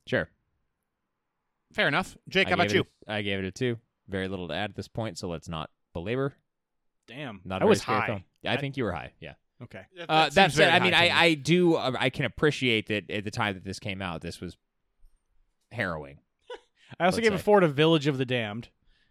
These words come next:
Speaker 3: which also came out in, like,
Speaker 1: That,
Speaker 3: nineteen sixty-three.
Speaker 1: that actually feels more egregious than this. Th-, I would put this above that, I think. Ki-,
Speaker 3: That's a
Speaker 1: creep-,
Speaker 3: weird take.
Speaker 1: creepy kids are creepy, but I don't know. There,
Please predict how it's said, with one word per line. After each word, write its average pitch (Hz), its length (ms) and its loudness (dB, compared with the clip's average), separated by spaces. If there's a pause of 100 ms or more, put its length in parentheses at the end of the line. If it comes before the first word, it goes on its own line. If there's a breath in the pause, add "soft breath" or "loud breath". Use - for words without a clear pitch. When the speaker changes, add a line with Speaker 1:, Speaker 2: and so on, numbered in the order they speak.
(120)
Speaker 3:
which 123 140 -8
also 156 280 4
came 135 180 0
out 127 80 -2
in, 127 60 -8
like, 120 100 4
Speaker 1:
That, 110 60 2
Speaker 3:
nineteen 127 300 -4
sixty-three. 202 140 10
Speaker 1:
that 185 60 8
actually 165 300 6
feels 127 280 0
more 107 220 -2
egregious 82 460 -10
than 85 160 -14
this. 80 320 -12
Th-, 113 100 -2
I 107 80 2
would 101 200 -4
put 104 160 -6
this - 160 -14
above 82 200 -14
that, 76 180 -12
I 78 60 -14
think. 85 260 -16 (840)
Ki-, 247 100 0
Speaker 3:
That's 220 140 4
a 254 40 4
Speaker 1:
creep-, 302 100 0
Speaker 3:
weird 139 220 -6
take. 139 100 -4
Speaker 1:
creepy 320 240 -2
kids 147 240 0
are 95 80 -6
creepy, 85 340 -8
but 82 300 -8
I 127 60 -8
don't 110 100 -10
know. 73 180 -12 (340)
There, 190 140 -2